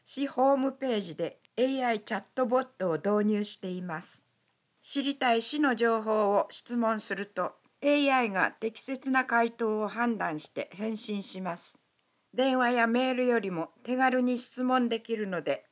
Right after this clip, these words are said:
ご活用ください。お問い合わせ、秘書広報課、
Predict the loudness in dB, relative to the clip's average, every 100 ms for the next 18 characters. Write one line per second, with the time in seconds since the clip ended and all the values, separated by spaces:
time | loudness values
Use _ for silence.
0 | _ -10 -6 -6 -4 -2 -2 -2 -6 -6
1 | -4 -6 -6 _ _ _ _ _ _ -10
2 | 0 2 4 4 4 2 -4 -6 -8 _
3 | _ -4 0 0 0 0 0 0 -4 -2
4 | -4